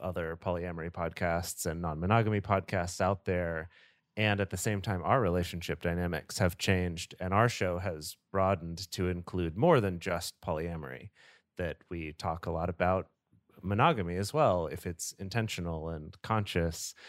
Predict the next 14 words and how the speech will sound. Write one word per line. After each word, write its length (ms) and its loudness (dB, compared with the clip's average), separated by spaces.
or 420 0
about 600 0
asexual 540 2
relationships, 1040 -4
or, 400 0
you 80 -2
know, 80 2
various 540 4
other 480 0
ways 340 4
relationships 560 2
can 260 0
look, 300 0
like 140 -6